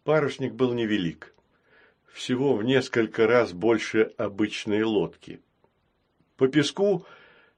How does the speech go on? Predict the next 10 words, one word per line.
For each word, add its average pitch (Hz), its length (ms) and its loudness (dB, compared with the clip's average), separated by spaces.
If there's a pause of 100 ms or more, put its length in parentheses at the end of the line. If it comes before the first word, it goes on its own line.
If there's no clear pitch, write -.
(140)
он 156 220 4
перемещался 135 840 2
с - 60 -6
помощью 143 540 0
десяти 135 540 -2
деревянных 139 800 6
колес, 147 520 8 (440)
закрепленных 131 1200 4 (140)
под 123 160 -2
бортами. 92 720 4